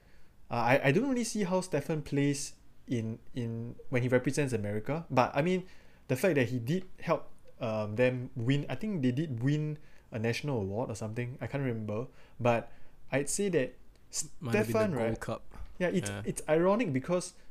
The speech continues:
Speaker 1: um, I think when the first time when Pep came in, right, he, he immediately told Joe Hart that,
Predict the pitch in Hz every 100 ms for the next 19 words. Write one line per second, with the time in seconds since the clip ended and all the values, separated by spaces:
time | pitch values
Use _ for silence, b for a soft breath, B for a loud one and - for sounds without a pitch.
0 | b - 120 113 117 - - - - -
1 | - - - - - 151 226 196 147 131
2 | 180 165 180 131 107 147 - 127 117 101
3 | 98 98 - 151 135 131 b b b b
4 | b - 151 - 151 170 185 190 190 170
5 | 139 127 127 117 107 -